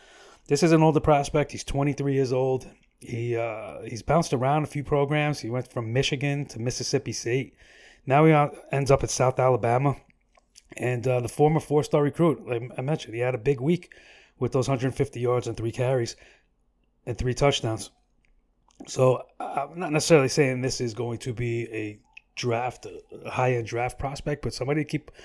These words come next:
uh, a name, uh, uh, somebody to keep tabs on. He's got the pedigree of playing at Michigan, playing at Mississippi State, two big conferences, four-star recruit.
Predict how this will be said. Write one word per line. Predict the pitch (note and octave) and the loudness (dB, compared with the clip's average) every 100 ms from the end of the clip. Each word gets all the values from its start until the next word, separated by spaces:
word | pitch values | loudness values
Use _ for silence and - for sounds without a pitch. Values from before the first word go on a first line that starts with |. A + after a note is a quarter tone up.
| - - _ | -20 -20 _
uh, | C#3 C3 | -4 -2
a | B2+ | 0
name, | C3+ B2+ | 2 2
uh, | |
uh, | C#3 - B2 B2 A#2 A2 A#2+ B2+ A#2 - _ - | 0 -2 -2 -2 -4 -8 -8 -6 -6 -10 _ -20
somebody | - E3+ F#3 | -6 -2 0
to | F3 | 0
keep | E3+ E3 - - _ _ | 0 -2 -6 -20 _ _
tabs | - C#3 C3 A#2 | -2 0 0 -2
on. | A2+ B2 - - | -8 -12 -16 -18
He's | - B2+ A2 - - - | -10 -4 -4 -6 -10 -4
got | - C3 B2+ | 2 2 2
the | |
pedigree | - C3+ C3 B2+ B2+ | 2 4 4 4 2
of | B2 - | 2 0
playing | B2+ B2 | -2 0
at | A#2 | 0
Michigan, | B2+ - A2+ A#2+ A#2 | -2 -2 -2 -2 -2
playing | A2+ B2 | 0 0
at | |
Mississippi | B2+ A#2+ - C3 B2+ | 0 -4 -2 -4 -4
State, | - A#2+ B2 - - - - | -2 0 0 -4 -20 -20 -12
two | - C3 | -2 4
big | C3+ C3 | 4 4
conferences, | B2+ B2 C3 A2+ A#2 A#2+ | 4 2 0 -2 0 -2
four-star | - A#2+ A#2 B2 A#2+ | 0 -4 -2 0 0
recruit. | A#2+ - B2 B2 | -2 2 2 2